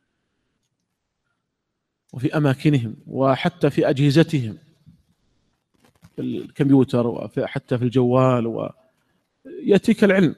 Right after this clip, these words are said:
تختار ما تشاء من الدروس ومن المحاضرات ومن الكتب،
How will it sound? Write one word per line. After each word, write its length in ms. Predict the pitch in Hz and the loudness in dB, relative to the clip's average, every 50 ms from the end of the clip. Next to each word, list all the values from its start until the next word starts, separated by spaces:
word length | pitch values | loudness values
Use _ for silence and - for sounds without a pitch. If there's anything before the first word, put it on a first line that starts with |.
| _ _ - | _ _ -10
تختار 420 | 190 - - - 214 208 185 170 | -10 -10 -2 2 4 4 6 6
ما 100 | 170 170 | 4 2
تشاء 400 | 165 - 147 - - 175 143 - | 2 0 -2 -2 0 -2 0 0
من 120 | 143 135 | 0 0
الدروس 560 | 135 117 101 123 120 131 127 123 117 113 - - | 0 0 0 2 2 2 2 2 0 -2 -6 -10
ومن 180 | - - 120 | -10 -6 -4
المحاضرات 840 | 117 113 113 - - 120 117 117 120 120 117 123 127 123 120 117 - - 135 - _ _ _ _ _ _ _ _ _ _ _ _ _ _ _ _ _ _ _ _ _ - | -4 -2 -4 -4 -2 -2 0 2 2 2 2 2 2 2 0 -4 -6 -12 -20 -20 _ _ _ _ _ _ _ _ _ _ _ _ _ _ _ _ _ _ _ _ _ -4
ومن 220 | 120 131 135 131 127 | 0 0 2 2 0
الكتب، 420 | 117 - - 147 - 139 127 123 | 0 0 0 0 2 0 0 -2